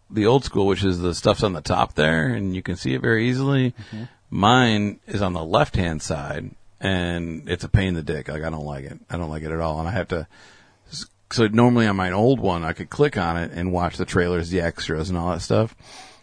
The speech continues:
Speaker 1: But on the new one, I have to click on the movie, and then I have to scroll down to find the extras, click on that, and then it'll open up the extras, trailers, and stuff like that. It's,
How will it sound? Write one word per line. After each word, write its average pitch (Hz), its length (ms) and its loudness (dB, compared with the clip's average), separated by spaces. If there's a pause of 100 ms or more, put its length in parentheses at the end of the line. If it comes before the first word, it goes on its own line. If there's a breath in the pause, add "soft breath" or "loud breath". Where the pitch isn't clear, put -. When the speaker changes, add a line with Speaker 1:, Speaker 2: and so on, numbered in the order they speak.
Speaker 1:
But 90 340 0
on 92 140 -4
the 90 60 -2
new 127 180 6
one, 107 180 6
I 95 40 4
have 90 100 2
to 85 80 -4
click - 220 -2
on 104 100 2
the 92 60 -2
movie, 120 520 4
and 92 220 0
then 92 160 2
I - 20 2
have 87 100 0
to 82 100 -4
scroll 101 260 2
down 95 220 2
to 85 60 -4
find 92 400 -2
the 85 160 -8
extras, 90 440 -2
click - 200 -4
on 87 220 -2
that, 117 380 6
and 90 140 -6
then 92 120 -2
it'll 87 260 -2
open 87 300 -2
up 82 140 -6 (200)
the 95 140 0
extras, 80 520 -6
trailers, 80 540 -4
and 80 100 -8
stuff 85 160 -8
like 85 120 -8
that. 82 180 -8
It's, 85 320 -16